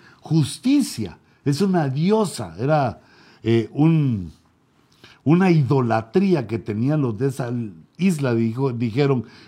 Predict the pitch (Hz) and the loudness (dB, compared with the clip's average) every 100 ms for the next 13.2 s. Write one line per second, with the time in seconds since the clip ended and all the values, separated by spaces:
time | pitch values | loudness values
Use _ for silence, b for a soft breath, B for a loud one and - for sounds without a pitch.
0 | B 165 175 - - 285 254 220 175 156 | B 0 0 0 0 2 2 2 0 2
1 | 156 202 247 214 196 226 - 220 190 156 | 2 2 4 2 2 -2 -4 -2 -2 -2
2 | 151 165 202 208 165 165 214 277 - - | -4 -2 0 0 0 -2 -2 -4 -8 -20
3 | _ _ b b b b 185 156 135 190 | _ _ b b b b 0 2 0 -4
4 | 208 247 - 254 247 208 269 320 - 170 | -6 -10 -6 -2 -2 0 -2 -2 -6 -8
5 | - 226 226 190 _ 269 262 170 117 90 | -4 -2 -2 -6 _ -4 -2 -2 -4 -8
6 | B B 143 143 170 170 214 214 220 214 | B B 0 2 2 2 -2 -2 -2 0
7 | 269 220 196 208 180 156 180 160 151 160 | -2 -2 -2 0 0 0 -2 -4 -4 -2
8 | 190 180 139 127 190 - B B - 117 | -2 -2 -2 -2 -4 -4 B B -2 -2
9 | 107 - 123 165 196 - 117 117 110 127 | -2 -4 -4 -2 -6 -6 -2 -2 -2 -4
10 | 160 220 226 226 196 139 117 170 - 151 | -4 -4 -4 -4 -2 -4 -6 -10 -8 -10
11 | 131 - 208 185 - B B 208 208 - | -8 -6 -2 -2 -4 B B -6 -6 -8
12 | 151 165 170 170 180 175 165 135 120 117 | -6 -6 -4 -4 -4 -2 -2 -2 -2 -2
13 | 151 151 | -4 -8